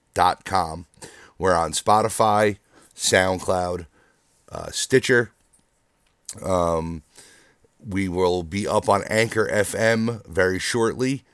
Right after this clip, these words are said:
Um, a new place. We're actually gonna s-, probably switch our hosting over there because, uh, they're, they're very user-friendly, um, because, like I said before, this, we said before, this is a part-time, this is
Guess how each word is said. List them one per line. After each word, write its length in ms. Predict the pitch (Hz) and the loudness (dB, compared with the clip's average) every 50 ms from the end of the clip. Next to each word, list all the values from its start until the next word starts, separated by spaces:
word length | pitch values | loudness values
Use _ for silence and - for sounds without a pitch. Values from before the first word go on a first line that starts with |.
| _ _ _ _ _ _ _ _ - | _ _ _ _ _ _ _ _ -10
Um, 640 | 85 85 85 85 82 85 82 82 82 82 82 82 80 _ _ _ _ - | -8 -4 -2 -2 0 0 -2 -2 -4 -6 -10 -12 -14 _ _ _ _ -14
a 80 | - 85 | -10 -8
new 180 | 87 101 101 | -6 -6 -6
place. 420 | 82 - 101 104 101 101 92 - - | -4 -2 -2 -2 -2 -2 -4 -4 -4
We're 160 | 90 90 92 | -2 -2 -2
actually 300 | 92 - - - 92 85 | -2 -4 -6 -10 -8 -8
gonna 340 | 90 90 90 90 87 87 90 | -6 -6 -6 -6 -6 -6 -6
s-, 200 | 90 - - - _ | -8 -10 -14 -14 _
probably 800 | - 95 92 87 87 85 78 82 92 92 90 92 90 87 85 | -4 -4 -4 -4 -6 -8 -10 -8 -6 -6 -6 -6 -6 -8 -8
switch 500 | - - - - 87 95 95 - - - - | -8 -8 -8 -6 -6 -6 -6 -6 -10 -14 -12
our 220 | - 90 87 87 | -12 -10 -10 -10
hosting 420 | 78 95 95 92 - - 85 85 | -8 -10 -10 -10 -10 -10 -8 -6
over 220 | 85 82 78 78 80 | -6 -6 -4 -6 -6
there 320 | 73 76 78 80 80 78 | -8 -8 -8 -8 -8 -8
because, 540 | 71 73 76 - - 90 85 80 76 69 73 | -8 -12 -14 -12 -8 -8 -6 -6 -6 -6 -6
uh, 240 | 80 78 78 80 80 - _ - - - - - - - - _ _ - | -6 -6 -6 -8 -10 -12 _ -20 -20 -20 -20 -20 -20 -20 -20 _ _ -6
they're, 240 | - - 104 101 104 | 0 4 4 4 4
they're 180 | 90 95 92 | 4 2 0
very 240 | 85 90 98 95 98 | 4 4 4 4 4
user-friendly, 1040 | 98 101 101 92 92 87 - - 87 87 87 85 85 85 82 82 80 80 78 - - | 2 -2 -2 -2 -2 -4 -2 -2 -2 -2 -2 -4 -4 -4 -4 -4 -6 -8 -10 -10 -12
um, 500 | - 82 80 80 80 80 80 80 80 76 | -10 -10 -8 -8 -8 -8 -8 -10 -10 -12
because, 460 | 73 76 - - 80 78 80 73 82 | -14 -16 -8 -4 -4 -4 -4 -4 -6
like 120 | 80 76 | -8 -8
I 60 | 85 | -8
said 160 | 80 - - 76 | -10 -8 -10 -10
before, 300 | 76 - - 69 - - | -12 -12 -12 -14 -14 -12
this, 380 | - - 85 78 - - - - - 85 | -8 -6 -6 -4 -4 -6 -8 -10 -14 -10
we 160 | 90 95 90 | -8 -6 -6
said 240 | - - 95 82 76 | -2 -2 -2 -2 -2
before, 420 | 82 - - - 82 71 60 - - - - - - - _ _ - | -8 -12 -10 -10 -10 -10 -12 -14 -18 -20 -20 -20 -20 -20 _ _ -10
this 320 | 78 82 98 95 - - | 2 4 4 4 4 2
is 80 | 98 101 | -2 -2
a 40 | 98 | 0
part-time, 520 | - 107 104 98 - 101 95 95 92 - | 2 2 2 2 2 0 -2 -2 -6 -6
this 260 | - 101 101 95 - - | -6 -4 -4 -4 -4 -2
is 320 | 107 101 101 95 90 | -2 -2 -2 -4 -6